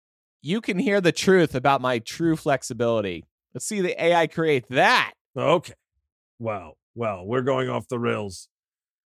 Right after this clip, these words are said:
Speaker 2: Um, well, anyway, that's your news for today. Um,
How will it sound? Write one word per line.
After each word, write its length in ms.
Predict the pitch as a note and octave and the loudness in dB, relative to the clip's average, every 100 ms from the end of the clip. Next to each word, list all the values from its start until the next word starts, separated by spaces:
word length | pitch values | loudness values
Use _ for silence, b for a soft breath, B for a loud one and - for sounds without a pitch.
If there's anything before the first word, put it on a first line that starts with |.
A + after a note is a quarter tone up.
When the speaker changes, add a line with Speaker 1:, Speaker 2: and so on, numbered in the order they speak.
| _ | _
Speaker 2:
Um, 960 | - F3+ F#3+ F#3+ F#3 F#3+ G3 G3 F#3+ F#3 | 2 4 4 4 4 4 4 4 0 -6
well, 160 | F#3+ A#3 | -4 -2
anyway, 500 | G#3+ E3+ D3+ D3+ D3+ | 0 2 2 2 0
that's 340 | C#3 F3 E3+ | 0 0 2
your 120 | F3+ E3 | 0 0
news 440 | D3+ D#3 D#3 C3+ | 0 -2 -2 -4
for 220 | - D3 | -4 -2
today. 680 | C#3+ C#3 D3 D3 D3+ D3 C#3+ | 0 2 2 2 2 0 -2
Um, 720 | C#3 C3+ C3+ C3 B2+ B2+ A#2+ | -2 0 0 -2 -4 -8 -10